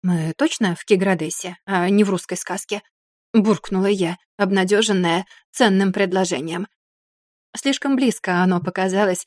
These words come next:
к традиционному "иди туда, не знаю куда, найди то, не знаю что". Кстати, хватит уже меня наследницей тыкать. А Лира я. Лучше просто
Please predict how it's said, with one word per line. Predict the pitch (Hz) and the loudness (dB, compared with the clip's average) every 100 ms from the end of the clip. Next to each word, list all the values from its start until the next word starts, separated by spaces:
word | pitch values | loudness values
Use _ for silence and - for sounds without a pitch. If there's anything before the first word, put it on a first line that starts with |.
| _ | _
к | - | -4
традиционному | 226 226 226 - 208 185 180 180 196 | 0 2 0 0 2 2 2 2 4
"иди | 214 190 | 4 2
туда, | 185 165 254 | 0 -2 0
не | 330 233 | 2 0
знаю | 196 185 180 | 0 -2 -4
куда, | - 180 175 180 - | -6 -6 -6 -6 -6
найди | 226 240 233 214 | 2 2 4 0
то, | 214 277 381 392 | -2 -4 -4 0
не | 226 220 | 2 4
знаю | 208 269 302 | 4 0 -2
что". | - 196 175 _ _ _ _ _ _ _ _ - | -8 -8 -8 _ _ _ _ _ _ _ _ -12
Кстати, | - 214 196 180 - - | -2 -2 0 -6 -8 -16
хватит | - 202 269 381 320 | -4 2 2 2 0
уже | - 233 | 2 6
меня | 214 208 190 | 6 6 4
наследницей | 220 285 - 196 185 - 180 | 2 0 2 0 0 -2 -4
тыкать. | 185 175 190 - _ _ _ - | -2 -4 -4 -10 _ _ _ 2
А | 294 | 4
Лира | 302 220 214 202 196 | 6 6 6 6 4
я. | 185 175 180 175 - _ _ _ | 2 2 0 0 -4 _ _ _
Лучше | 202 320 - | 0 0 -2
просто | 220 196 208 - 185 | -6 -6 -6 -6 -8